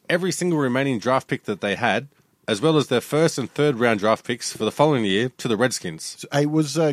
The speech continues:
Speaker 2: Graham Wright one of their, uh,
Speaker 1: <laughs>
Speaker 2: list managers? 'Cause that, that's definitely the Hawthorn way of draft, going to the draft.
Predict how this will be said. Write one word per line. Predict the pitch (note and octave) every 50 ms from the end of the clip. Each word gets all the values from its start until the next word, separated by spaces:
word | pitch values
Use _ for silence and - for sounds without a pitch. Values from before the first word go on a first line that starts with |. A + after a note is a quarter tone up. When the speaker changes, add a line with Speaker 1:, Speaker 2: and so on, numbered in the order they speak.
| C3
Speaker 2:
Graham | - E3 G3 A#3 G#3 B2+ G#2
Wright | G2+ A2+ C#3 G3+ A3 - _
one | - A#2+ B2+ B2
of | B2 A#2+ A2+
their, | A#2+ A#2 A#2 A2+ A2 A2+
uh, | A2 G#2+ G#2+ G#2+ D#3+ - - - -
Speaker 1:
<laughs> | D3 - - C#3+
Speaker 2:
list | A#2+ A#2 C3 C3+ -
managers? | D3 D#3 D3+ D#3+ D#3 F3+ G3+ F#3 F3+ C#3 - - D3+ - - _ _ _ _ _ -
'Cause | - A2+ A2+
that, | D3+ - -
that's | D#3 D#3+ D3 -
definitely | E3+ D#3+ E3+ E3+ D3+
the | B2 -
Hawthorn | - C3+ C3+ - C#3 A#2+ A2
way | A2+ A#2+ A#2 A2+
of | G#2 F#2
draft, | - A#2+ A#2 A2 G#2+ G#2
going | - A#2+ A2+ A2
to |
the | G#2 F#2+ F2+
draft. | G#2+ A2 G2 E2+ - - -